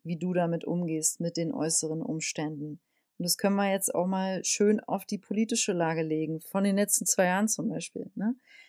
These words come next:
Oder zweieinhalb, ähm, oder drei. Pff. However,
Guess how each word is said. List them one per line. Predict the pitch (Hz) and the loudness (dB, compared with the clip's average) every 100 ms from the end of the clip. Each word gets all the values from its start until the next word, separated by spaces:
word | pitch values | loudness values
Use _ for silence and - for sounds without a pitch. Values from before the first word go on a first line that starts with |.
| _ _ _ _ | _ _ _ _
Oder | 160 160 | -4 0
zweieinhalb, | - 175 170 170 180 151 _ _ - | 0 0 0 0 -2 -4 _ _ 0
ähm, | 175 185 185 - _ _ | 2 4 0 -6 _ _
oder | - 175 | 0 2
drei. | 160 190 185 - | 4 2 2 2
Pff. | - - - _ _ _ _ _ _ _ _ - | 0 0 -4 _ _ _ _ _ _ _ _ 0
However, | 196 208 170 180 | 4 6 6 4